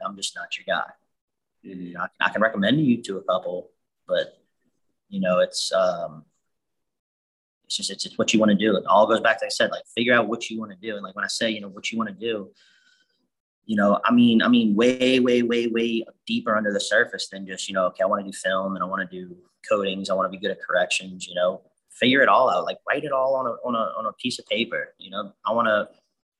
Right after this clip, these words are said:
Speaker 1: I wanna be the place that people go and, you know, they have a very close personal experience and, you know,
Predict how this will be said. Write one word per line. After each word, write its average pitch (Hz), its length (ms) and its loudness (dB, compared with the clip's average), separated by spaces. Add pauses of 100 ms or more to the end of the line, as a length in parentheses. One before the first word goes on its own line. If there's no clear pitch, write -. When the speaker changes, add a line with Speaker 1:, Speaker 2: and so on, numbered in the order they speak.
Speaker 1:
I 110 60 4
wanna 120 120 4
be 123 100 4
the 113 80 2
place 117 280 2
that - 140 2
people 107 180 -6
go 107 440 4
and, 95 640 -8
you 101 100 -8
know, 95 140 0
they 95 80 2
have 98 100 0
a 95 160 -10
very 101 320 2 (340)
close - 560 0 (100)
personal 107 440 0
experience 101 840 -4
and, 90 340 -12
you 92 60 -14
know, 82 240 -10